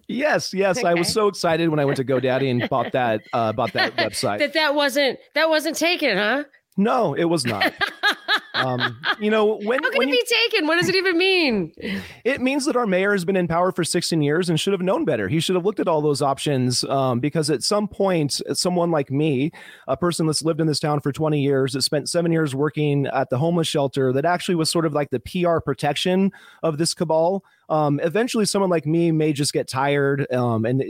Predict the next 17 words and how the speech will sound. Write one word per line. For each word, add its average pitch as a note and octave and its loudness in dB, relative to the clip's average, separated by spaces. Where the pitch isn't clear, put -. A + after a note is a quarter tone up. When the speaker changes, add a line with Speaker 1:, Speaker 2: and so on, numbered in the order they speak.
Speaker 1:
I D3+ 0
have D#3 0
some C#3+ -2
financial C#3+ 0
resources D3+ 0
that C#3 0
I C3 2
was B2+ 0
able C3+ 0
to A#2+ -2
deploy. B2+ -2
I G3 2
was D3 0
able C3 0
to, A#2+ 0
you C3 -2
know, A2 -2